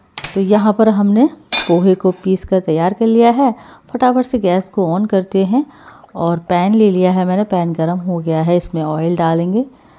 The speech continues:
मैंने सरसों का तेल लिया है दो चम्मच। तेल गरम होने के बाद एक चम्मच मोटी वाली जो सरसों होती है वो डालेंगे, थोड़ी सी हींग डालेंगे और बारीक चॉप की हुई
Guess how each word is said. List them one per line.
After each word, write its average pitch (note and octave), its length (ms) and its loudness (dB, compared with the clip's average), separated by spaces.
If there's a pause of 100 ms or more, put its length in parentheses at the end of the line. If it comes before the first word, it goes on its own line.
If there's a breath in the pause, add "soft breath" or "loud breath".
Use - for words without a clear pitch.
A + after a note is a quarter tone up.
(180 soft breath)
मैंने F3 140 -4
सरसों F#3+ 380 -2
का F#3+ 160 0
तेल G3 280 0
लिया G3 220 2
है F#3 160 0
दो F#3 200 -2
चम्मच। F3+ 540 -4 (260)
तेल F3 240 -4
गरम F3+ 240 0
होने F3 260 -2
के F3+ 160 -2
बाद F#3 320 0 (460 loud breath)
एक A#3+ 200 0
चम्मच F#3+ 460 -2
मोटी F3 320 -2
वाली F3 300 2
जो F#3 140 0
सरसों F#3 400 -2
होती G3+ 260 0
है G3+ 60 4
वो F#3 140 0
डालेंगे, F#3 520 0 (400 loud breath)
थोड़ी C#4 200 4
सी C#4 180 2
हींग A#3 340 2
डालेंगे A#3 460 2 (440 loud breath)
और F3 220 0
बारीक G3+ 400 0 (160)
चॉप F3 220 0 (100)
की E3+ 220 -4
हुई A#3 240 2